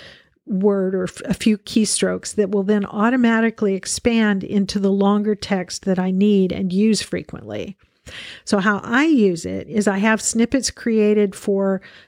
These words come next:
tons of different things, everything from frequently used phone numbers, email addresses, dates, my, my bar numbers. I'm a member of a couple different state bars as a lawyer,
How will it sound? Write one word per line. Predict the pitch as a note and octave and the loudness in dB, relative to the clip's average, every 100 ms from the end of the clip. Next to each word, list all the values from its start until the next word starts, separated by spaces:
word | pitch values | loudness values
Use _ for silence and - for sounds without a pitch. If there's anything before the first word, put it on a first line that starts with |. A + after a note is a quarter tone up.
| _ | _
tons | - C4+ B3+ | -4 0 4
of | B3 G#3+ | 2 2
different | G#3 G#3+ F#3 | 0 0 -4
things, | F3+ F3+ G3 | -6 -2 0
everything | G3+ A3+ A#3+ A3 | 2 2 0 0
from | G#3+ F#3+ | -2 -4
frequently | - A#3+ B3+ A#3+ A3+ | 0 0 0 -2 2
used | A3 G#3 G3+ - | 2 4 2 0
phone | - - A#3+ B3 | -4 -2 0 0
numbers, | B3 B3 B3 B3 B3 - - - - _ | 0 2 2 2 0 -2 -12 -20 -20 _
email | B3 B3 B3 A#3+ A#3+ | 2 4 4 4 2
addresses, | A3 A3+ A#3 A3+ - A3+ A3 G#3+ | 2 2 2 0 2 2 2 -2
dates, | - E3+ F#3+ F#3+ A3 G3+ - - G#3+ | -8 0 2 2 0 -2 -8 -8 -6
my, | G3 F3+ F3 F3+ - | -2 0 0 -2 -6
my | G3+ F3 E3+ F#3+ - _ D#4 | -6 -4 -6 -8 -14 _ -12
bar | E3+ F#3+ F#3+ G#3+ | -2 0 2 4
numbers. | A3 G#3+ A3 A#3 - - | 4 4 2 2 -2 -4
I'm | F#3 | -4
a | F3+ | -2
member | F#3+ F#3+ F#3 F#3+ | 0 0 2 0
of | F#3 | -2
a | |
couple | - F#3+ - | -4 -4 -2
different | F#3+ F#3 G#3+ F#3+ | 0 0 -2 -4
state | - G#3 G3 | 0 0 0
bars | G3+ G3+ G#3 G#3 G#3 | 0 2 2 0 -2
as | G3+ F#3 | -2 0
a | |
lawyer, | F#3 F#3 F#3+ G#3 A#3 | 2 2 2 2 0